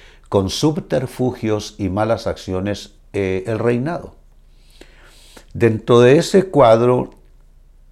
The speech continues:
noten cómo, eh, se consigue doscientos invitados a una fiesta, una reunión especial, y es básicamente para ir ya buscando proclamarse rey a espaldas de su padre el rey.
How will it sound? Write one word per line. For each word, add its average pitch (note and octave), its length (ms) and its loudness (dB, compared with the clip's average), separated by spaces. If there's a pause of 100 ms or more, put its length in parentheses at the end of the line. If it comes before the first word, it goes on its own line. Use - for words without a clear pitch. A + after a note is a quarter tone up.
(200)
noten C#3+ 560 0
cómo, C#3+ 640 2 (140)
eh, G#2+ 140 -4
se - 240 0
consigue C#3+ 480 2
doscientos C#3 600 0
invitados A2+ 800 -2
a F#2+ 80 -2
una A2 640 -6 (340)
fiesta, A2+ 720 0
una A2 280 -6
reunión G2 420 -4
especial, - 720 -8 (1500)
y C3+ 160 2
es C3 160 2
básicamente C3 720 2
para G#2 420 4
ir B2+ 260 0
ya A#2+ 160 2
buscando A#2 580 0
proclamarse F2+ 680 -4
rey G2+ 440 -2
a D#2+ 120 -8
espaldas A#2 580 -4
de B2+ 100 -6
su - 220 -8
padre F#2 300 0
el G#2 100 -4
rey. D#2+ 340 -10